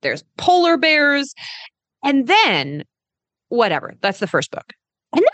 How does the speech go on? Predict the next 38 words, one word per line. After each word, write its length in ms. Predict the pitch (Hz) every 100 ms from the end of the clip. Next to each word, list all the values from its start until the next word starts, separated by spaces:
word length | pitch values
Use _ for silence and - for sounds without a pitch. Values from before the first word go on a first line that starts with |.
| _
the 60 | -
second 440 | - 415 392 311
book 180 | 302 -
starts 280 | - 311 320
with 160 | 320
a 140 | 175 - -
totally 560 | - 494 466 415 392
different 480 | 302 330 - 320 262
character 680 | - 320 254 - - 170 - - - - -
that 200 | 226 180
you 140 | 196
have 340 | 151 170 147 135 _
no 760 | 170 175 208 233 277 381 440 -
inkling 380 | 370 330 339 311
of 120 | 254
what 140 | 247
he's 200 | 254 233
about. 360 | 202 180 180 185 - -
He's 200 | 226 185
extremely 800 | - - - 311 427 453 320
boring 420 | 196 202 220 226 190
and 80 |
annoying, 600 | 165 160 202 285 311 320 320 - - _
and 180 | 202 196
he's 140 | 226
got 140 | 233 180
a 60 |
lot 240 | 185 208 143
of 80 |
problems, 840 | - - 311 330 302 330 330 330 320 -
and 100 | 220
he's 160 | 233 233
in 120 | 220
the 140 | 165 -
boring 480 | 214 254 285 277 208
real 440 | 190 240 359 370 294
world. 560 | 339 339 330 320 277 294 - - -
And 500 | 240 208 196 190